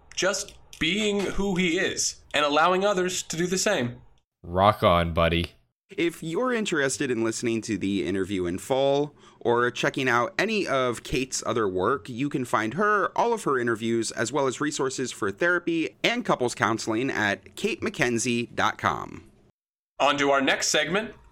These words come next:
Speaker 1: We have another theater reopening, and you know what that means. Another Rocky Horror Halloween event, this time in Hawaii.
Speaker 3: But before we get to America's favorite island state,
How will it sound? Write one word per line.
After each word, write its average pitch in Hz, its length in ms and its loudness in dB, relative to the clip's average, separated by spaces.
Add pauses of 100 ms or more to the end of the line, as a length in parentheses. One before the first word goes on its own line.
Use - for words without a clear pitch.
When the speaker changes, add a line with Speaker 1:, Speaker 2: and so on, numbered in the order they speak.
Speaker 1:
We 151 140 -2
have 151 360 2
another 185 600 2
theater 190 440 -2
reopening, 170 680 0
and 170 160 0
you 160 100 2
know 170 100 2
what 156 120 0
that 254 240 2
means. 165 480 0 (160)
Another 202 280 4
Rocky 202 420 2
Horror 196 340 6
Halloween 214 480 2
event, 220 460 0 (100)
this 254 280 2
time 147 520 2 (320)
in 170 200 4
Hawaii. 135 580 2 (220)
Speaker 3:
But 202 280 6
before 202 260 4
we 143 140 4
get 123 240 2
to 117 240 2
America's 117 640 4
favorite - 560 2
island 95 420 -2
state, 113 500 -2